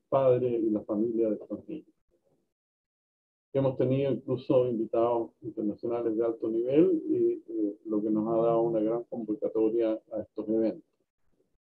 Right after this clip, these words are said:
Por tanto, lo, lo que creemos que se necesita, por un lado, personal de salud muy comprometido junto con los padres en el cuidado de sus hijos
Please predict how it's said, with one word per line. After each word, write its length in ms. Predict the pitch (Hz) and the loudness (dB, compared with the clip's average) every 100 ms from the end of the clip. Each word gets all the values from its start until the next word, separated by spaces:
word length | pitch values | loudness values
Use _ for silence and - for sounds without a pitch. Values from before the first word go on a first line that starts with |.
| _ _ _ _ _ - | _ _ _ _ _ -6
Por 160 | 135 | -2
tanto, 340 | - 170 170 180 | 4 6 6 6
lo, 240 | 143 127 - | 6 2 -2
lo 200 | 117 113 | -2 -2
que 140 | 117 | -2
creemos 460 | 107 120 135 156 156 | 0 2 6 4 2
que 80 | - | -10
se 120 | - | -6
necesita, 440 | 107 - 120 135 | -6 -6 -4 0
por 120 | 113 107 | 2 2
un 200 | 113 110 | 2 2
lado, 420 | 117 120 117 - _ | 2 2 0 -4 _
personal 520 | 110 - 107 117 120 120 | -8 -4 -2 0 0 0
de 160 | 110 | -4
salud 400 | - 98 107 135 | -4 -4 -2 -4
muy 260 | 135 143 180 | 2 4 4
comprometido 1000 | 160 147 123 113 107 131 135 147 151 - - _ _ _ | 2 0 0 0 0 -2 2 4 4 0 -10 _ _ _
junto 320 | 143 156 135 | 2 2 2
con 160 | 117 107 | 2 2
los 100 | 107 | 0
padres 560 | - 123 120 120 120 120 _ _ _ _ _ | 0 2 4 2 0 -4 _ _ _ _ _
en 160 | 117 107 | 0 0
el 100 | 104 | 0
cuidado 680 | 107 107 117 117 117 113 - | 0 2 4 4 2 0 -4
de 60 | 107 | -10
sus 260 | - - 127 | -10 -8 -6
hijos 460 | 120 - 131 127 | -6 -2 -2 -4